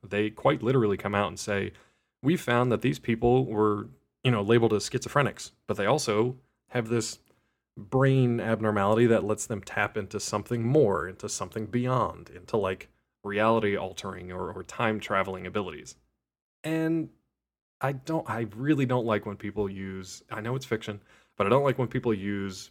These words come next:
real world mental illness as a superpower, whether it's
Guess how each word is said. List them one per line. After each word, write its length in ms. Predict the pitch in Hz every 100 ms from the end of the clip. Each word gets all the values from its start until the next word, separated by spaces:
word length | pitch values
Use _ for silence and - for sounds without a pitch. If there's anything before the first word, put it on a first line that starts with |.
| _ 107
real 220 | 101 147
world 340 | 120 113 98
mental 300 | 101 98 90
illness 460 | 101 110 131 - - _ _ _ -
as 200 | 101 95
a 60 | 92
superpower, 560 | - 107 92 80 67 - _
whether 320 | 98 92 92
it's 260 | 90 -